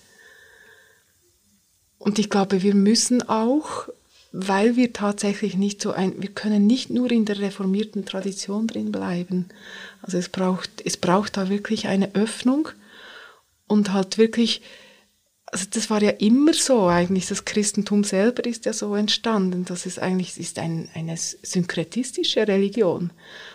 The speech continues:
Und man kann ja manchmal fast den Eindruck haben, wie wenn das so in Reinheit eigentlich,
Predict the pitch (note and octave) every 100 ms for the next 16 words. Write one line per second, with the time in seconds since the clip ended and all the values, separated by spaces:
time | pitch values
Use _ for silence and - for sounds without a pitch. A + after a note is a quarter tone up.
0 | - F3+ F#3 - F#3+ - F#3+ F#3+ F3+ F#3
1 | F#3+ F#3 F3+ F#3+ F#3+ F#3 F3+ F3+ F3+ -
2 | F#3 F3 F#3 F#3 F#3 F3+ F3+ - - F#3
3 | F3+ D#3 F3 A#3+ A3 F#3+ A#2+ - - -
4 | - F#3+ - E3+ -